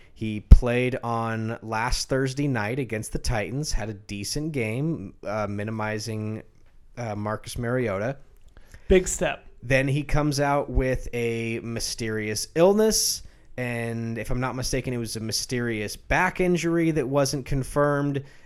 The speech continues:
Speaker 1: and now he's missing the game, not even traveling with the team because of the birth of one of his children. Um, uh, it, which, I mean, I can, I, I'm not jumping on him over that. I mean, there's a lot of players that,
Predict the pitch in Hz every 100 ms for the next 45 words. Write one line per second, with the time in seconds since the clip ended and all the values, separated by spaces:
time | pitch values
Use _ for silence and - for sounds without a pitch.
0 | - 117 117 120 123 123 123 123 113 117
1 | 123 - 123 113 110 101 123 135 139 139
2 | 139 139 - - 123 143 165 135 - 139
3 | 131 127 113 101 104 - 170 180 170 151
4 | 135 131 117 107 104 98 110 110 110 98
5 | 98 104 98 - 90 - - 202 190 196
6 | 190 190 - - - - - 120 123 123
7 | 117 117 - - _ - _ 123 117 113
8 | 110 110 107 - 127 - _ - 175 170
9 | - - 156 160 160 160 156 170 156 -
10 | _ - 156 156 190 196 185 - 50 -
11 | - - - - - 135 156 156 143 135
12 | 131 131 127 120 113 110 110 156 165 131
13 | 127 139 143 147 180 240 - 101 95 -
14 | 98